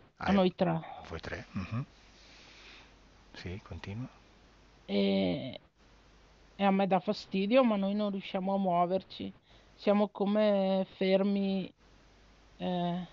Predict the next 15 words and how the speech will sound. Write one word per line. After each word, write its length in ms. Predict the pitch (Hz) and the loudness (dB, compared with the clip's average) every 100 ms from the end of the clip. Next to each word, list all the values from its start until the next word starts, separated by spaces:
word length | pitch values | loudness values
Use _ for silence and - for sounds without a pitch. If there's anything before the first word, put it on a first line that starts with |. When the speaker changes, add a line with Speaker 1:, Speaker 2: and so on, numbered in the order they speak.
| - - - - - - | -20 -20 -20 -20 -20 -8
Speaker 1:
immobili 760 | 190 196 180 170 170 214 220 226 | 0 2 2 2 0 0 4 4
e 100 | 185 | 4
loro 600 | 185 190 196 190 185 190 | 2 4 4 4 4 0
stanno 480 | - 196 180 190 190 | -2 -2 0 0 -2
come 760 | 202 196 196 190 185 185 185 - _ _ - - - - - - | -2 0 2 2 2 0 -2 -6 _ _ -20 -20 -20 -20 -20 -12
manu-, 340 | - 196 214 220 | 2 4 4 2
manipolando 680 | 208 220 220 - 214 202 208 | 2 2 2 4 4 4 2
il 80 | 226 | 0
cervello 540 | - 208 180 180 175 208 | 0 0 2 2 2 2
nostro, 600 | 170 160 165 - 185 185 | 0 0 -6 -8 -2 0
no, 120 | 180 | 0
di 160 | 170 190 | 0 2
noi 220 | 190 190 | 2 0
tre, 340 | 180 170 175 | -2 0 -2
diciamo. 640 | 180 185 - 190 185 196 | -4 -10 -8 -6 -6 -8